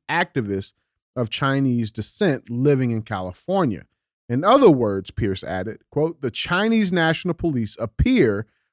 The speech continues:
to have been using the station to track a U S resident on U S soil." It's a big deal. Uh, the article continues, says, "The fact that China reacts, quote, so strongly to adverse opinion,"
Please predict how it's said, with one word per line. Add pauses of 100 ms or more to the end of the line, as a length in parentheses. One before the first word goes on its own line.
to
have
been
using
the
station
to
track
a
U
S
resident (320)
on
U
S
soil." (1160)
It's
a
big
deal. (680)
Uh,
the
article
continues,
says,
"The
fact
that
China
reacts,
quote,
so
strongly
to
adverse
opinion,"